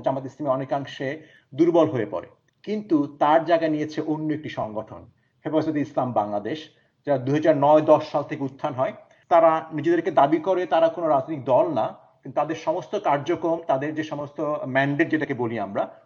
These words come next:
পুরোপুরি রাজনৈতিক। কিন্তু আমরা একই সঙ্গে দেখি সরকার তাদের সঙ্গে একটি কৌশলগত আতাত করে।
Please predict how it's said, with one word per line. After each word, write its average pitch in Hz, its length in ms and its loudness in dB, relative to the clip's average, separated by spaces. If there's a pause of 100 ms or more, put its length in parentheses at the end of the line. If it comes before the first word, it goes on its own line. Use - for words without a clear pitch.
(140)
পুরোপুরি 185 400 4
রাজনৈতিক। 117 880 -4 (260)
কিন্তু 151 180 -8
আমরা 147 260 -2
একই 147 220 -8
সঙ্গে 180 260 -6
দেখি 151 320 -6
সরকার - 380 -8
তাদের - 180 -10
সঙ্গে 139 160 -12
একটি 131 140 -14
কৌশলগত 156 680 -2
আতাত 120 380 -6
করে। 90 200 -14